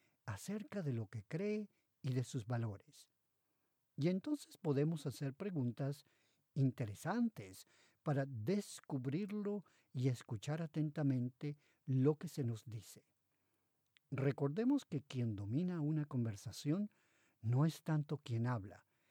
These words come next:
sino quien escucha. Así podemos saber sus inquietudes, sus intereses, opiniones, filosofías de vida, etcétera.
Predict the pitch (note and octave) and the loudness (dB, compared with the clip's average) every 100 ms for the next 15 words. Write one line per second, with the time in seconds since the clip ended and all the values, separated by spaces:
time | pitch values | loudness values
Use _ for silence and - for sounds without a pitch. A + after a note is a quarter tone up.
0 | _ _ - F#3 G3+ A3 - - B2+ G#2+ | _ _ -8 0 0 0 -4 0 2 2
1 | - - - A2+ - G2 _ _ _ _ | -2 -12 -10 -10 -10 -14 _ _ _ _
2 | _ _ _ _ C#3 - B3 - F#3+ E3 | _ _ _ _ -6 -2 -2 0 2 2
3 | E3 - G#2 A#2+ D#3+ F3+ _ _ _ _ | 2 0 0 0 0 -4 _ _ _ _
4 | - - C#3+ B2+ C3 A2+ - F#2+ - F3 | -14 -4 -4 0 0 0 -2 -10 -4 -2
5 | E3 E3 F3+ - - _ _ - B2 - | -2 -2 -4 -6 -16 _ _ -8 -6 -2
6 | G#2+ G2+ F#2 A#2+ D3 - C#3 C#3+ - _ | -2 -2 -2 0 0 0 -2 -2 -6 _
7 | _ - D3 D#3+ D#3 A3+ A#3 A3+ A3+ G3 | _ -4 -2 4 4 4 4 2 2 -2
8 | - _ _ _ _ C#3+ B2 A#2 A2+ - | -8 _ _ _ _ 0 2 0 -4 -4
9 | G3 F#3+ E3 A#2+ F3+ F#3 G3 - - F#3 | -4 -2 -2 -2 -2 -2 -4 -6 -6 -8
10 | - C3 - - - | -4 -4 -4 -10 -16